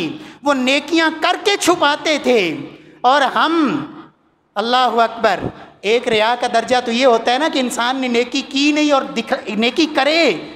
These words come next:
और दिखलावे के लिए, और एक दर्जा ये भी होता है कि नेकी की नहीं, नेकी दिखाए, और तीसरा दर्जा ये होता है कि करता गुनाह है, दिखाता नेकी है, करता गुनाह है, दिखाता नेकी है।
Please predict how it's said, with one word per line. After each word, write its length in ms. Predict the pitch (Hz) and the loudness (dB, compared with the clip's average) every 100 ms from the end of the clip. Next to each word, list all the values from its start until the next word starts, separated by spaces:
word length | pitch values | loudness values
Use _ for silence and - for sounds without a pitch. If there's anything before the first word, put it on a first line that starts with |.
| - | 0
और 120 | 269 | 0
दिखलावे 540 | 254 302 269 277 320 370 | 0 0 2 2 2 0
के 140 | 330 | 0
लिए, 260 | 277 240 208 151 - - _ _ _ _ | -2 0 -2 -2 -8 -16 _ _ _ _
और 100 | 214 | 0
एक 240 | 233 262 214 | 2 2 0
दर्जा 260 | 226 233 | 0 0
ये 200 | 262 269 | 0 0
भी 140 | 294 277 | 2 4
होता 260 | 233 254 | 4 2
है 80 | 262 | 0
कि 100 | 269 | 0
नेकी 320 | 240 240 277 | 0 0 -2
की 300 | 277 269 311 | -2 0 2
नहीं, 300 | 302 254 175 131 127 - - _ _ _ - | 2 0 -4 -8 -12 -20 -20 _ _ _ -4
नेकी 280 | 220 247 269 | -2 0 -2
दिखाए, 540 | 247 247 220 233 226 147 131 - - _ _ _ _ _ | -2 -4 -2 0 0 -4 -10 -18 -20 _ _ _ _ _
और 200 | 214 220 | 0 0
तीसरा 360 | 277 269 277 247 | -2 0 2 2
दर्जा 320 | 226 233 254 | 0 0 0
ये 180 | 247 269 | 2 4
होता 280 | 240 233 247 | 4 2 2
है 200 | 247 294 | 2 2
कि 140 | 294 | 0
करता 420 | 254 247 233 285 254 | -2 -4 -2 -2 -2
गुनाह 300 | 190 247 285 | 0 2 4
है, 200 | 277 285 302 | 4 2 0
दिखाता 480 | 262 - 226 226 240 | -4 0 0 0 -2
नेकी 400 | 208 214 214 165 | -2 -8 -6 -4
है, 120 | 151 135 - - - _ _ _ _ _ _ _ | -4 -6 -14 -20 -20 _ _ _ _ _ _ _
करता 340 | 254 285 349 339 | -4 0 0 0
गुनाह 400 | 233 285 349 370 | 2 2 4 4
है, 240 | 330 339 | 4 2
दिखाता 580 | 311 302 - 311 311 370 | 0 -2 0 0 0 0
नेकी 440 | 339 339 453 466 | 0 -2 -4 0
है। 480 | 311 294 220 147 - | 2 4 2 0 -8